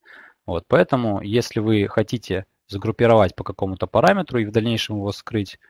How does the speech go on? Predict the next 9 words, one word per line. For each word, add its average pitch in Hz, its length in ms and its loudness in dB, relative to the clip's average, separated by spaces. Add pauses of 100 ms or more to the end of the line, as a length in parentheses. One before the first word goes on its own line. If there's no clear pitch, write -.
(220)
то 143 240 4
вы 127 160 6
его 110 180 4
скрываете, 143 680 2
а 95 120 2
удалять 95 400 -2
его 95 220 -4
нет 101 640 -6
необходимости. 92 840 -10